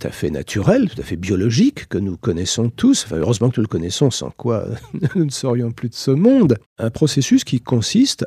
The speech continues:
à prendre du dehors et à le transformer en du dedans, en lui faisant perdre son altérité. Le pain que nous mangeons cesse d'être du pain, euh, pour devenir, bah,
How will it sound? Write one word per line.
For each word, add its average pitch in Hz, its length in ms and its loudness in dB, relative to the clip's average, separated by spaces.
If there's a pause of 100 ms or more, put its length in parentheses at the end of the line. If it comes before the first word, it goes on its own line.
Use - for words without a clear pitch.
(120)
à 160 400 2
prendre 131 680 2
du 120 140 0
dehors 139 800 2 (160)
et 160 400 2 (140)
à 135 300 0
le 117 260 2
transformer 160 880 0
en 151 220 2
du 143 180 2
dedans, 135 300 4 (280)
en 139 100 6
lui 131 160 6
faisant 110 400 2 (120)
perdre 180 500 2 (140)
son - 340 -4
altérité. 131 680 0 (640)
Le 87 160 -2
pain 151 300 0
que 131 140 0
nous 110 200 -2
mangeons 113 840 -2
cesse 131 400 2
d'être 87 360 -4
du 87 200 -10 (120)
pain, 214 420 0
euh, 90 300 -4
pour 98 220 -2
devenir, 127 640 -2
bah, 82 160 -8